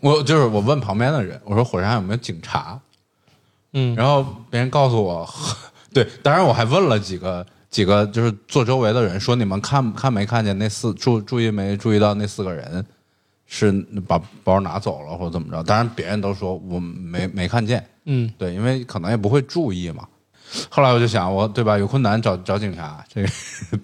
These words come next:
Speaker 1: 对。
Speaker 2: 这人家，人家外国口号不是这个。
Speaker 1: 对。
Speaker 2: 警察忙着呢。
Speaker 1: 拨，拨九幺幺。到了下一站，我就想下车。
Speaker 2: 还在比利时吗？
Speaker 1: 我准备，对，还在比利时。我想下车报警，然后下一站火车就停下了，我就下车。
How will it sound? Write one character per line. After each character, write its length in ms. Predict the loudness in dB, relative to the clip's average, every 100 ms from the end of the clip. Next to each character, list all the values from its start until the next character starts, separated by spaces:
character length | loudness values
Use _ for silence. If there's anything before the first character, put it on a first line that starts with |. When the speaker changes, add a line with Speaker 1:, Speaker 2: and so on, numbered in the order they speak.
| -4
Speaker 1:
对。 100 | -4
Speaker 2:
这 100 | 0
人 240 | 0 2 2
家， 220 | 4 6
人 240 | 6 6
家 80 | 8
外 180 | 8 8
国 160 | 6 4
口 220 | 4 4
号 120 | 6
不 160 | 6 6
是 60 |
这 80 | 8 6
个。 100 | 4 -2
Speaker 1:
对。 180 | -2 -2 -4 -8 -10 -2
Speaker 2:
警 160 | 4
察 100 | 6
忙 280 | 6 6 6
着 60 | 4
呢。 40 |
Speaker 1:
拨， 100 | 4
拨 20 |
九 100 | 6
幺 160 | 6 6
幺。 120 | 2 0 -14 -20 -20 -20 _ 0
到 120 | 2
了 80 | 4
下 360 | 4 2 2 2
一 80 | 2
站， 340 | 0 0 -4 _ 0
我 120 | 2
就 140 | 4 4
想 180 | 2
下 200 | 0 0
车。 360 | 0 -2 -4 -4 -10 _ _ _ _
Speaker 2:
还 100 | -2
在 140 | 2 4
比 140 | 4
利 80 | 4
时 40 |
吗？ 40 | 6
Speaker 1:
我 40 |
准 200 | 6 6
备， 100 | 4 4
对， 140 | 2
还 160 | 4 4
在 100 | 4
比 100 | 2
利 120 | 0
时。 160 | -2 0
我 160 | 4
想 160 | 4 4
下 180 | 4 2
车 220 | 2 0
报 200 | 2 2
警， 160 | 0 -6 -14 _ _ _
然 120 | -2 0
后 60 |
下 200 | 2 2
一 40 | 4
站 200 | 2 0
火 140 | -2
车 100 | -4
就 140 | -4 -4
停 180 | -6
下 140 | -2 0
了， 100 | 0
我 80 | -2
就 80 |
下 200 | 0 0
车。 260 | 2 0 -2